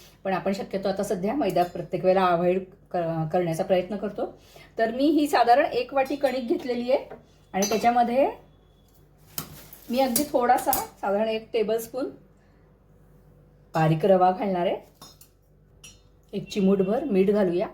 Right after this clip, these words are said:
आणि तशी चिमूटभर साखर पण घालते, म्हणजे मग वरचं जे आवरण आहे ना, तर ते थोडंसं कुरकुरीत होतं, छान लागतं. त्यानंतर एक दोन टेबलस्पून मी तेल गरम करून घेतलेलं आहे.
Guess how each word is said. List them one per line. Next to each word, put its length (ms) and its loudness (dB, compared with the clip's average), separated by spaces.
आणि 140 -6
तशी 180 -6
चिमूटभर 520 -2
साखर 380 0
पण 180 0
घालते, 280 0
म्हणजे 260 -4
मग 120 -4
वरचं 280 -2
जे 120 -4
आवरण 360 0
आहे 100 -4
ना, 120 -6
तर 40 -6
ते 200 -10
थोडंसं 260 0
कुरकुरीत 460 -8
होतं, 260 -6
छान 140 -2
लागतं. 340 0
त्यानंतर 420 2
एक 200 2
दोन 260 2
टेबलस्पून 600 0
मी 180 -2
तेल 260 2
गरम 240 2
करून 220 2
घेतलेलं 380 -2
आहे. 100 -6